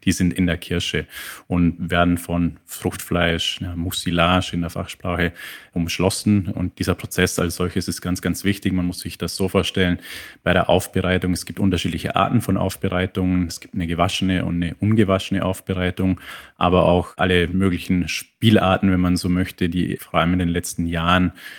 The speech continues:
groß an Bedeutung auch gewonnen haben. Honey Processing ist zum Beispiel eine sehr bekannte Methode auch.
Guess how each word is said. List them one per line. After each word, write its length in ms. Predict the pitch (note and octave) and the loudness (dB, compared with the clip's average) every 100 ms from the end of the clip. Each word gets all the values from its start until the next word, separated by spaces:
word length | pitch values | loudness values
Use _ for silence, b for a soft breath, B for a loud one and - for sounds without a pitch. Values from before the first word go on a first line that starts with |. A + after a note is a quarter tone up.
| B - | B 0
groß 240 | F#2 - | 0 2
an 120 | F2 | -2
Bedeutung 400 | F2 F2 E2+ F#2 | 0 0 0 -2
auch 140 | E2 - | -4 -6
gewonnen 440 | E2 E2 F2+ D#2 | -4 0 0 0
haben. 400 | D#2+ D#2+ D#2 - | -4 -4 -4 -2
Honey 180 | F2 E2+ | 0 0
Processing 680 | - E2+ - D#2 - E2+ D#2+ | -2 -8 -4 -4 -4 -6 -6
ist 160 | - | -10
zum 120 | - | -8
Beispiel 340 | E2+ E2+ - F2 | -8 -8 -4 -4
eine 160 | E2+ | -4
sehr 180 | E2 E2 | -4 -6
bekannte 420 | E2 - F2 F#2 | -6 -4 -2 0
Methode 500 | F2+ E2+ - F2+ F#2 | -2 -2 0 0 2
auch. 220 | E2+ E2+ | 2 -2